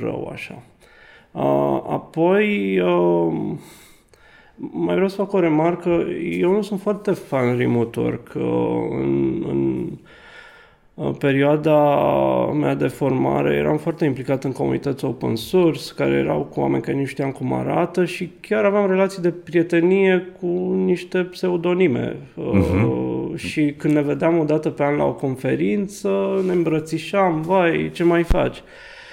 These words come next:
Speaker 1: Și așa că înțeleg că este foarte posibil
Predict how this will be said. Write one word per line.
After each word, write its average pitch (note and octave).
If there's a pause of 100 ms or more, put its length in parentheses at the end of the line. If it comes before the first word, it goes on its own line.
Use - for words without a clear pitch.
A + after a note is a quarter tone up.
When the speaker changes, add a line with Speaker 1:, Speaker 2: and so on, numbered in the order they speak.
(300)
Speaker 1:
Și - (160)
așa F#3
că F#3+
înțeleg F#3+
că G3
este D#3+
foarte F#3+
posibil D3